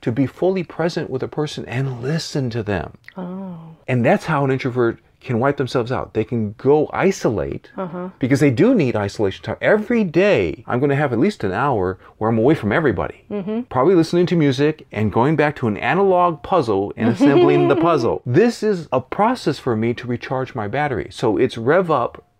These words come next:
Speaker 1: recharge in the middle of the event if you can.
Speaker 2: Uh-huh.
Speaker 1: And then the third thing is recover.
Speaker 2: Oh.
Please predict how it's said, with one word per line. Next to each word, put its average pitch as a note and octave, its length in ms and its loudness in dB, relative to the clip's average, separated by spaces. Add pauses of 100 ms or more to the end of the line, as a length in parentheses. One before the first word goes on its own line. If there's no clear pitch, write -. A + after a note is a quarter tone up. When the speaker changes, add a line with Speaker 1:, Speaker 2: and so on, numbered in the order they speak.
(140)
Speaker 1:
recharge D#3 640 0
in B2 80 0
the A2+ 80 -2 (120)
middle C#3+ 320 4
of A2 400 2 (460)
the B2 160 2
event A#2+ 360 0
if - 140 -8
you A2+ 80 -10
can. A#2 460 -4
Speaker 2:
Uh-huh. F#3+ 320 -6 (140)
Speaker 1:
And A#2+ 240 0
then C3+ 420 2 (280)
the B2+ 80 -2
third F3 280 2
thing A2+ 360 -2 (160)
is A2 280 -4
recover. A2 680 -10 (120)
Speaker 2:
Oh. E3+ 320 -12